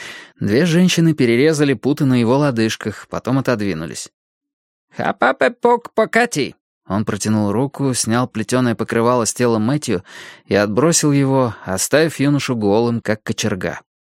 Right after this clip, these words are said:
«Пух, пух», настаивал врач, похлопывая пациента по ногам. Мэтью рефлекторно закрыл интимные места обеими руками.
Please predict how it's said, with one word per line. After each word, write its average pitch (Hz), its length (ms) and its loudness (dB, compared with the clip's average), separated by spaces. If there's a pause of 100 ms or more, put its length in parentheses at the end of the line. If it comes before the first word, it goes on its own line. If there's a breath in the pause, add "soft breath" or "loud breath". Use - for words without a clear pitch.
(420)
«Пух, - 320 2 (220)
пух», - 340 2 (260)
настаивал 113 580 2
врач, 127 300 -2
похлопывая 120 540 0
пациента 104 480 -4
по 113 100 -6
ногам. 110 420 -4 (1400 loud breath)
Мэтью 180 460 2
рефлекторно 156 680 2
закрыл 139 420 2
интимные 131 440 2
места 123 380 0
обеими 117 400 0
руками. 98 600 -4